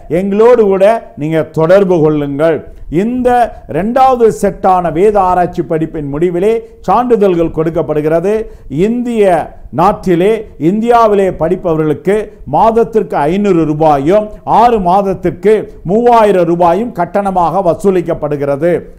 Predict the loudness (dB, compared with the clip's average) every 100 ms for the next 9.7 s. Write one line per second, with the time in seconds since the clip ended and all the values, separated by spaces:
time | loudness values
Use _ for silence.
0 | -2 0 0 -2 -2 0 0 -2 -4 -4
1 | -10 -4 -2 0 2 4 4 4 4 2
2 | 0 -2 -2 -2 -4 -2 -4 -4 -4 -4
3 | -8 -14 -4 -2 2 2 2 0 4 4
4 | 4 0 -2 0 0 2 0 -2 -4 -12
5 | -2 0 4 4 4 4 4 2 0 -4
6 | -2 -4 -4 -2 -2 -4 -6 -4 -2 -2
7 | -2 2 2 2 0 0 0 -2 -4 -4
8 | -4 -4 -4 0 0 -2 -6 -2 0 0
9 | 2 4 4 2 -4 -4 -4